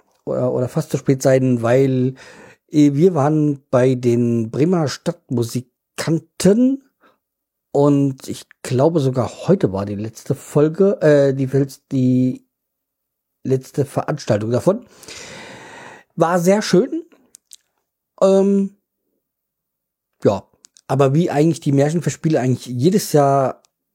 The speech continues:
es wert sind, zu bes-, äh, besucht zu werden, gibt ja immer verschiedene Varian-, Varianten.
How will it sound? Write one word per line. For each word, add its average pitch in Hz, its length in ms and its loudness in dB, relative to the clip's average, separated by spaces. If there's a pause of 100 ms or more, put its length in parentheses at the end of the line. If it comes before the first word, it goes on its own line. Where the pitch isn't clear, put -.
(760)
es - 280 -6
wert 139 220 0
sind, 147 220 -4
zu 127 120 -8
bes-, 123 220 -2
äh, 139 320 2
besucht 127 540 -2
zu 113 180 -8
werden, 143 560 2 (840)
gibt 165 200 -6
ja 165 80 6
immer 139 220 2
verschiedene 131 420 -2
Varian-, 120 420 0
Varianten. 170 580 0